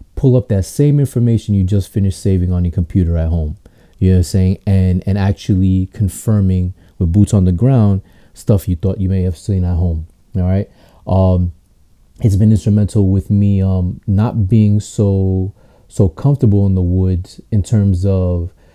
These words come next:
you know, getting in and getting out in the middle of the night, you know, in pitch black, uh, darkness, you know what I'm saying, um, with the tracking feature. So, you know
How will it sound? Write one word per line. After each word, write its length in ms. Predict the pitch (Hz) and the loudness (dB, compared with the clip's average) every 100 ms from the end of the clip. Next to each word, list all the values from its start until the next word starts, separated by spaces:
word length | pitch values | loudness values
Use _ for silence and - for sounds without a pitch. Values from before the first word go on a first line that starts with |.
| _ | _
you 120 | - 98 | 0 2
know, 500 | 98 92 90 85 85 | 2 2 0 -2 -2
getting 320 | 107 98 95 | 0 0 2
in 240 | 101 104 98 | 2 2 2
and 120 | 92 | 0
getting 300 | 101 95 95 | 0 0 0
out 380 | 98 95 95 - | -2 -2 -4 -6
in 80 | 104 | 0
the 80 | 95 | 4
middle 240 | 98 101 | 6 4
of 80 | 95 | 4
the 60 | 90 | 4
night, 420 | 92 98 95 95 | 4 4 4 0
you 140 | 95 92 | 0 2
know, 360 | 92 92 90 - | 2 0 -2 -4
in 140 | 95 | -4
pitch 400 | 85 - 101 104 | -2 -2 -4 -4
black, 320 | 98 95 90 - | -4 -2 -4 -6
uh, 480 | 90 85 85 87 - 101 - | -6 -6 -8 -10 -12 -10 -4
darkness, 560 | 98 98 - 98 95 _ _ - _ | -2 -2 -2 -4 -6 _ _ -20 _
you 120 | - 92 | -2 0
know 40 | |
what 60 | 90 | 2
I'm 80 | |
saying, 500 | 90 98 95 95 95 - | 0 -2 0 -2 -4 -6
um, 580 | 95 92 90 87 82 95 - | -4 -2 -2 -2 -4 -8 -8
with 140 | - 90 | -6 -4
the 80 | 95 | -4
tracking 400 | - 104 101 90 | -2 -2 -2 -4
feature. 420 | 90 85 - 104 _ _ _ _ | -4 -6 -10 -14 _ _ _ _
So, 640 | - - 98 90 87 85 90 | -14 -2 0 2 0 -2 -2
you 100 | 104 | 0
know 400 | 95 87 85 110 | 0 0 -4 -10